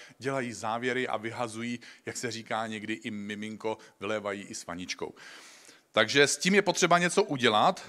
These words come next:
a o nějakou část těchto našich představ o církvi já se dneska pokusím otřít a trošku to pře-, přemalovat.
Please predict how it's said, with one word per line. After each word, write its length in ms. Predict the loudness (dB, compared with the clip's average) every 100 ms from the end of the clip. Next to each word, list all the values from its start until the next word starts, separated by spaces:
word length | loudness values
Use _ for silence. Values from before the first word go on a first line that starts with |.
| -18 -6
a 140 | -6 -6 -10
o 80 | -6
nějakou 760 | -2 2 4 4 2 0 0 -4
část 480 | -6 -2 -2 -2 -6
těchto 300 | -6 -4 -2
našich 380 | -4 -4 -8
představ 560 | -10 -10 -2 0 0 -2 -20 -12
o 80 | -6
církvi 440 | -2 -2 -2 -4 -4
já 320 | -2 0 0
se 180 | -2 -8 _ -10
dneska 520 | -4 -2 -4 -4 -4
pokusím 720 | -6 -10 -10 -10 -8 -6 -6 -6
otřít 640 | -10 -8 -8 -8 -10 -14 -16 _ -20 -20 _ -6
a 260 | -4 -4 -6
trošku 340 | -6 -6 -12
to 420 | -10 -6 -6 -6 _
pře-, 340 | -4 -2 -2 -4
přemalovat. 680 | -4 0 2 0 -4 -12